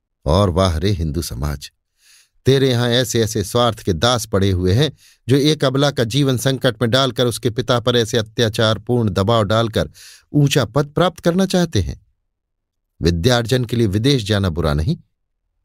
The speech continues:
ईश्वर सामर्थ्य दे तो शौक से जाओ, किंतु पत्नी का परित्याग करके ससुर पर इसका भार रखना निर्लज्जता की पराकाष्ठा है।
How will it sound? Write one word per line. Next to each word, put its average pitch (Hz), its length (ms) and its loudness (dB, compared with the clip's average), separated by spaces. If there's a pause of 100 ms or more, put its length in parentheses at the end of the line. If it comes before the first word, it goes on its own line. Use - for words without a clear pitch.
ईश्वर 98 320 0
सामर्थ्य 107 500 0
दे 117 180 0
तो 107 100 -2
शौक 131 320 -2
से - 140 -6
जाओ, 78 220 -4 (1160)
किंतु 139 240 2
पत्नी 143 360 0
का 160 120 2
परित्याग 110 480 0
करके 110 380 -2 (720)
ससुर 147 360 0
पर 143 180 0
इसका 117 240 0
भार 104 280 0
रखना 104 420 -2 (400)
निर्लज्जता 123 640 2
की 113 140 -6
पराकाष्ठा 107 720 -2
है। 101 260 -6